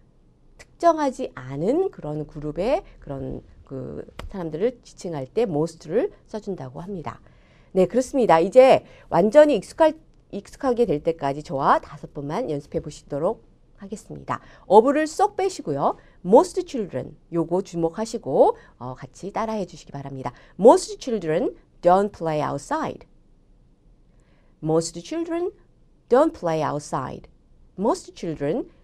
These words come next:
don't play outside. Most children don't play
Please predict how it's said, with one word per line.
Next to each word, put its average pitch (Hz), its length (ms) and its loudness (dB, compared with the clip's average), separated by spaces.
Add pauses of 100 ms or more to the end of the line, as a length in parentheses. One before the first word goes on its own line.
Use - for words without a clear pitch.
(140)
don't 190 240 2
play 143 320 -8
outside. 143 680 -8 (760)
Most 247 380 0
children 175 540 -4 (180)
don't 311 260 2
play 240 300 -2